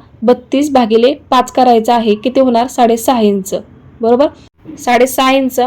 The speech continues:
प्लस अर्धा इंच घ्यायचं आहे आणि सात इंचावरती मार्किंग करायचं आहे. आलं लक्षात? तर बघा, इथे मी सात इंचावरती मार्किंग केलेलं आहे.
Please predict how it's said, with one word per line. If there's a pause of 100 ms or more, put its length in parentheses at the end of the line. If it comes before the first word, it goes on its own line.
(120)
प्लस
अर्धा
इंच
घ्यायचं
आहे
आणि
सात
इंचावरती
मार्किंग
करायचं
आहे. (680)
आलं
लक्षात? (480)
तर
बघा,
इथे
मी
सात
इंचावरती
मार्किंग
केलेलं
आहे.